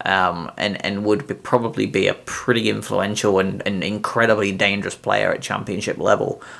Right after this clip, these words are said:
uh, this, you know, this coming summer. Um, I think he could,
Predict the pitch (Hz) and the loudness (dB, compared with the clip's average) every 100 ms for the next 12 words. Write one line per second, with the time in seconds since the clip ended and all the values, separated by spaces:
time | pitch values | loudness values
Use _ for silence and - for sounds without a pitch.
0 | - - - - - - 113 - - - | -12 -2 2 2 0 0 2 2 0 -8
1 | - 104 98 104 95 - 101 104 98 107 | -4 0 2 2 2 0 0 0 0 2
2 | 98 92 - - - - - 95 - - | 2 2 0 -14 -18 -10 0 0 2 0
3 | 98 95 87 101 78 95 92 | 0 -4 -4 -6 -2 -2 -2